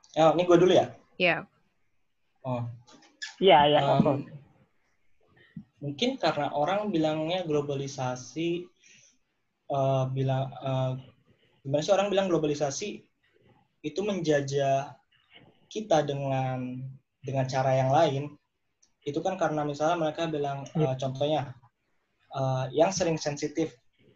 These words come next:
Speaker 1: eh, masalahnya akhir-akhir ini tentang misalnya investasi asing, misalnya kan, pemilik modal dari negara
Speaker 3: Iya.
Speaker 1: lain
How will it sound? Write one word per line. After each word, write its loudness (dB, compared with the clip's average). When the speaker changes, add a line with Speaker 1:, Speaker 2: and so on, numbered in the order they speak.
Speaker 1:
eh, -6
masalahnya 0
akhir-akhir -6
ini -2
tentang -6
misalnya -2
investasi -10
asing, -6
misalnya -6
kan, -6
pemilik -4
modal 2
dari -2
negara 2
Speaker 3:
Iya. 4
Speaker 1:
lain 0